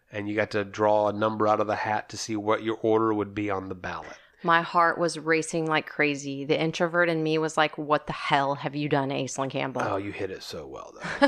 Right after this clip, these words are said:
Speaker 2: <laughs> No, I
Speaker 1: No, you hit it
Speaker 2: I,
Speaker 1: so
Speaker 2: I've
Speaker 1: well.
Speaker 2: been hiding it for a long
Speaker 1: Do you,
Speaker 2: time.
Speaker 1: did you ever consider running this year?
Speaker 2: No.
Speaker 1: Ever?
Speaker 2: No. But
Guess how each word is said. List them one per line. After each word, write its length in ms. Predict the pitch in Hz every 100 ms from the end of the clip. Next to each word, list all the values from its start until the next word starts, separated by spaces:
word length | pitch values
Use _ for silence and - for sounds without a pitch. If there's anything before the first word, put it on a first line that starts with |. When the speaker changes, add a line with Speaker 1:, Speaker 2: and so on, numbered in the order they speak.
| -
Speaker 2:
<laughs> 80 | 233
No, 80 | - -
I 380 | 190 190 - 233
Speaker 1:
No, 60 | -
you 180 | 107 110
hit 320 | - 117 107
it 80 | 104
Speaker 2:
I, 160 | 196 233
Speaker 1:
so 60 | 190 202
Speaker 2:
I've 300 | 220 240 254
Speaker 1:
well. 40 |
Speaker 2:
been 120 | 262
hiding 360 | 226 208 202 190
it 140 | 170
for 100 | 180
a 60 | 156
long 180 | 156 147
Speaker 1:
Do 80 |
you, 60 | 143
Speaker 2:
time. 360 | 143 147 139 131
Speaker 1:
did 120 | 117
you 120 | 127 131
ever 180 | 139
consider 320 | 139 131 147 127
running 240 | 123 131
this 140 | 135
year? 180 | 151 151 _ _ _ _ _ _ _
Speaker 2:
No. 200 | 165 143 - _ _ _ -
Speaker 1:
Ever? 360 | 110 90 82 - _ _
Speaker 2:
No. 100 | 156 - _ _ _
But 460 | 170 190 143 -